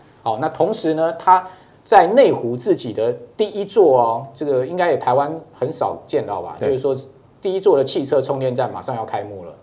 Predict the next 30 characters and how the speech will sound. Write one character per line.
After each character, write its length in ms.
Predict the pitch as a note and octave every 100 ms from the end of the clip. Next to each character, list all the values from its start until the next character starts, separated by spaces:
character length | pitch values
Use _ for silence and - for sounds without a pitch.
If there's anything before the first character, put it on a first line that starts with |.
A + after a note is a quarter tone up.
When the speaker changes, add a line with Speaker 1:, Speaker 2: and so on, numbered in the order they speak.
| _
Speaker 2:
自 160 | - G3
己 160 | - F2+
盖 160 | - G#2+
的。 60 | -
Speaker 1:
啊， 40 |
对， 120 | C#3+ B2+
叫 140 | C3+
E 120 | D#3 D3
V 120 | C#3
Value， 300 | D3 C3+ A#2
Speaker 2:
嗯。 180 | F2+ F2+
Speaker 1:
好， 100 | A#2+
自 140 | -
己 100 | G2+
盖 220 | A2+ C#3+
的 60 | A2+
电 180 | - A#2+
动 100 | A#2+
车 180 | A#2+ G#2+
充 200 | A#2 G#2+
电 160 | G#2
站。 200 | - G2 - - _ -
好， 140 | A#2 E3
那 100 | A3
另 160 | C4
外 220 | B3+ G#3+
呢， 180 | F3 E3 E3
它 340 | - F#3+ F#3 - -
也 220 | D3 A2
帮 280 | - E3+